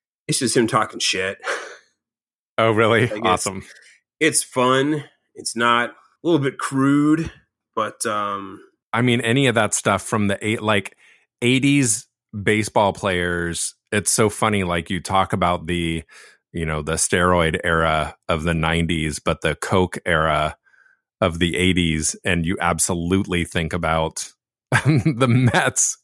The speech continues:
Speaker 2: involved in that just because you think of, you know, uh, Strawberry and Gooden.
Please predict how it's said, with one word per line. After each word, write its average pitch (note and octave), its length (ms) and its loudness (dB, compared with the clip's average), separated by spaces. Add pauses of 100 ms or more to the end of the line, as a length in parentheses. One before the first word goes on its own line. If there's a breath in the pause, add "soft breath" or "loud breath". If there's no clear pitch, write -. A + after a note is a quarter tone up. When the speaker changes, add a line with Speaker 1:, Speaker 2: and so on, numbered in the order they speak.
Speaker 2:
involved B2 500 2
in A2+ 120 0
that G#2+ 220 2
just A2 240 -6
because A2 400 -2
you G#2 120 -2
think A#2 260 -2
of, G2+ 280 0 (640 loud breath)
you G#2 220 -2
know, F2 320 -2 (300)
uh, F2 400 0
Strawberry F#2 800 0
and E2 220 -2
Gooden. F2 480 0